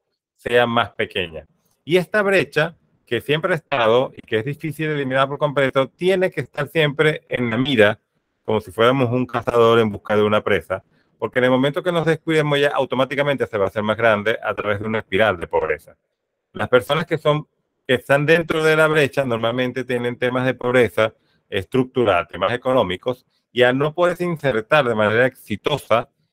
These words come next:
en la sociedad productiva, lo que hacen es reproducir estos problemas económicos, estos problemas estructurales, y incorporar, pues, a nuevas generaciones dentro de la misma brecha. Entonces, tenemos que desarrollar programas como sociedad,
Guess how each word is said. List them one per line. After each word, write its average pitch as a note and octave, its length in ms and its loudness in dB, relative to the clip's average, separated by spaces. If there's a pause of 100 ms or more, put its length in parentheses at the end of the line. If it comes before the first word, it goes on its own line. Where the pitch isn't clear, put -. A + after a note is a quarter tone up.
(220)
en C3 220 -2
la A2 120 2
sociedad G#2+ 460 0
productiva, C#3 580 -2
lo A#2+ 140 0
que - 80 -4
hacen B2+ 240 -4
es A#2+ 120 -6
reproducir A#2+ 600 0
estos A2 260 -6 (140)
problemas G#2 460 2
económicos, G#2+ 560 -2
estos G2 160 -12
problemas G#2 400 -6
estructurales, A2 680 0 (440)
y C3+ 560 2
incorporar, B2 720 4
pues, C#3 320 2
a A#2 220 0
nuevas B2 280 2
generaciones C3 640 -2
dentro A#2+ 540 -2
de F#2+ 60 -8
la F#2 100 -2
misma F#2 260 -2
brecha. D#2+ 320 -6 (400)
Entonces, A#2 480 -4 (160)
tenemos E3 440 2
que - 120 -8
desarrollar A2+ 440 -2
programas B2 460 0
como G2 220 -6
sociedad, A2 580 -2